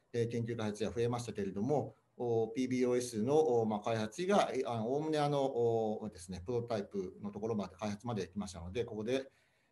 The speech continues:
えー、若干ピークアウトしたということと、あと研究開発費関連の人件費、諸経費等の減少というのが、この減少の主な要因でございます。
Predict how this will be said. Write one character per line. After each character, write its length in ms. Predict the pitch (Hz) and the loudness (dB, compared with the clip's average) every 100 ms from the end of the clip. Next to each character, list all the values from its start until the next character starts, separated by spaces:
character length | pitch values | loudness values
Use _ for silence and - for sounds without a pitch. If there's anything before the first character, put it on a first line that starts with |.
| - | -6
え 500 | 110 104 101 98 95 | -4 -2 -2 -2 -4
ー、 40 | |
若 220 | 107 - 131 | -2 0 -2
干 60 | |
ピ 100 | 127 | -2
ー 60 | 120 | -4
ク 60 | 113 | -4
ア 60 | |
ウ 40 | 90 | -4
ト 80 | |
し 80 | 87 | -8
た 100 | 78 | -14
と 120 | - _ _ - | -14 _ _ -8
い 100 | 101 | -6
う 40 | |
こ 120 | 101 92 | -6 -8
と 120 | 95 | -6
と、 360 | - 156 156 - _ - | 0 0 0 -14 _ -6
あ 60 | 147 | -4
と 60 | 143 | -2
研 200 | 147 147 | -2 -2
究 140 | 143 | -2
開 180 | 143 143 | 0 0
発 260 | 139 143 | 0 -2
費 260 | 143 143 135 | -4 -4 -2
関 180 | 143 135 | 0 2
連 180 | 120 143 | 2 0
の 80 | |
人 240 | 127 127 117 | 0 -2 0
件 260 | 123 101 | -2 -2
費、 120 | 104 107 | -4 -8
諸 140 | 120 | -4
経 100 | 123 | -4
費 120 | 107 | -4
等 140 | 120 117 | -4 -2
の 120 | 143 | 0
減 180 | 110 101 | 0 -2
少 160 | 104 | -4
と 160 | - 85 | -6 -8
い 100 | 104 | -6
う 20 | 107 | -4
の 120 | 147 | -2
が、 80 | 143 | -2
こ 100 | 113 | -2
の 100 | 95 | -2
減 200 | 101 98 | -2 -4
少 100 | 90 | -6
の 120 | 87 | -6
主 100 | 87 | -6
な 80 | 85 | -6
要 160 | 82 | -8
因 100 | 85 | -4
で 80 | 127 | -2
ご 140 | 113 | 0
ざ 80 | 80 | -4
い 60 | 73 | -10
ま 100 | 71 | -16
す。 180 | - | -18